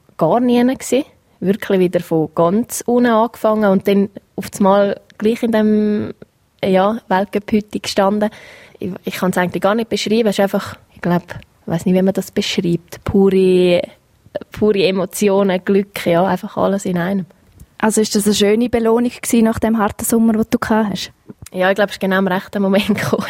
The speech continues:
Speaker 1: die Belohnung, ja.
Speaker 2: Ein grosser Unterschied zu den Europacup-Rennen, wo du sonst einmal unterwegs bist?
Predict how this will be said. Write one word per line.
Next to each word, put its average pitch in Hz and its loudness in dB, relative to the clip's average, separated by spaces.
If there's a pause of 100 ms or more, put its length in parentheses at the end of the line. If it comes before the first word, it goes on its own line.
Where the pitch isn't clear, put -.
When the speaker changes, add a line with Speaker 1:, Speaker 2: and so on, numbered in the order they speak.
Speaker 1:
die - -6
Belohnung, 175 -6
ja. 180 -2 (1000)
Speaker 2:
Ein 240 2
grosser 277 2
Unterschied 320 0
zu 214 0
den 214 4
Europacup-Rennen, 214 0
wo 190 2
du - -4
sonst - -2
einmal 202 4
unterwegs 208 0
bist? - -8